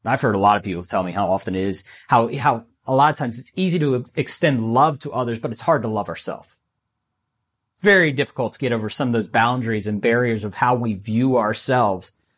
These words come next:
But it can be easy to love others, but hard to love ourselves. That's what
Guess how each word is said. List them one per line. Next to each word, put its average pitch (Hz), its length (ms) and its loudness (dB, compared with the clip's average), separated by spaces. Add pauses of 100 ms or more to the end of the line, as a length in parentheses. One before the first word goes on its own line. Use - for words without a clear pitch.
(120)
But 135 120 0
it 147 120 -4
can 196 140 2
be 254 80 4
easy 247 240 2
to 208 40 4
love 208 220 2
others, 190 380 -4 (120)
but - 140 -2
hard 120 200 2
to 110 40 0
love 107 160 -2
ourselves. 95 320 -4
That's 131 220 -2
what 143 240 -2